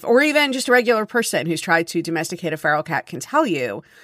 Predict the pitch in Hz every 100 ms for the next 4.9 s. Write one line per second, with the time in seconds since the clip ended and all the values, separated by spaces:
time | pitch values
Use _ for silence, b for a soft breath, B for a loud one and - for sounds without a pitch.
0 | b b b 220 214 - 202 - 262 311
1 | 277 262 220 220 214 151 143 - 165 165
2 | 165 175 165 160 175 226 240 226 208 196
3 | 185 180 175 - 214 208 - 185 185 165
4 | 156 - 190 190 190 180 170 160